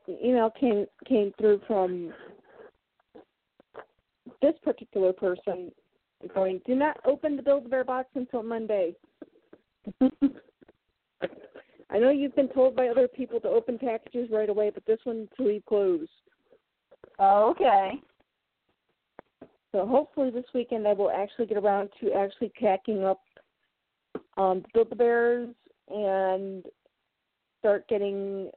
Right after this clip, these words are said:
Speaker 1: things more organized
Speaker 2: Mm-hmm.
Speaker 1: as far as everything goes, so that I can get into that room, 'cause there's stuff in that room that I cannot get to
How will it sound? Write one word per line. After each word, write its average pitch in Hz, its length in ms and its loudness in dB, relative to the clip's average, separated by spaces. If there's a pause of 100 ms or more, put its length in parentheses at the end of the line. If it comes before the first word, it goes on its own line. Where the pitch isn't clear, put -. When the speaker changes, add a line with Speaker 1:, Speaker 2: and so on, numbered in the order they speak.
(120)
Speaker 1:
things 202 340 -6
more 196 260 0
organized 202 720 0 (1000)
Speaker 2:
Mm-hmm. 196 340 -6 (1700)
Speaker 1:
as 185 120 0 (100)
far 190 400 6
as 180 580 2 (120)
everything 196 480 0
goes, 196 360 6 (200)
so 202 120 -4
that 180 160 2
I 185 120 0
can 185 200 -6
get 180 200 2
into 185 320 -4
that 196 220 2
room, 196 260 0
'cause 196 180 -2
there's 185 320 2
stuff 208 220 2
in 214 160 0
that 202 160 -4
room 208 200 2
that 190 80 -2
I 131 100 2
cannot 165 340 -6
get - 300 0
to 220 240 -2